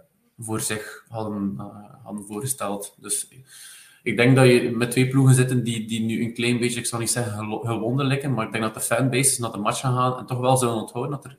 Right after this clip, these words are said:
dat het enorm moeilijk was in die, in die overwinning. Ehm,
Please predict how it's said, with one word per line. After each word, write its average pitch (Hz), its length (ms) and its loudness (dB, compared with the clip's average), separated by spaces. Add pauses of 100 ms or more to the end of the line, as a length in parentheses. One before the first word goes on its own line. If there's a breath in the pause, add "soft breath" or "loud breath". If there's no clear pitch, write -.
dat - 120 -12
het - 220 -10
enorm 123 280 0
moeilijk 139 240 -2
was 143 200 -2
in 139 100 -4
die, 131 140 -4
in 127 120 -4
die 120 140 -2
overwinning. 127 680 -4 (520 loud breath)
Ehm, 101 720 -2